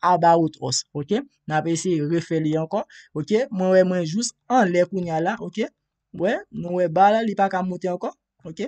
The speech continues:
Nou pa wè About Us la, n ap klike sou lyen ankò, ok? Otomatikman, nou wè About Us, ok?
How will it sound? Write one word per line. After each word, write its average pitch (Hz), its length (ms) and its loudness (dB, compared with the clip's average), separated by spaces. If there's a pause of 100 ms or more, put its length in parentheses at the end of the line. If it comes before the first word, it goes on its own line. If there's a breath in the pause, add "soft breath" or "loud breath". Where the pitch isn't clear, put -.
(280 soft breath)
Nou 175 160 0
pa 208 280 8
wè 185 120 6
About 175 360 2
Us 175 200 -2
la, 277 160 -2
n 190 120 -6
ap 185 120 -8
klike 208 280 -2
sou 185 200 -2
lyen 170 300 -4
ankò, 214 180 -6 (640)
ok? 196 160 -4 (320)
Otomatikman, 185 800 -2
nou 175 200 -2
wè 180 160 0
About 147 480 -6
Us, - 200 -14 (240)
ok? 156 200 -6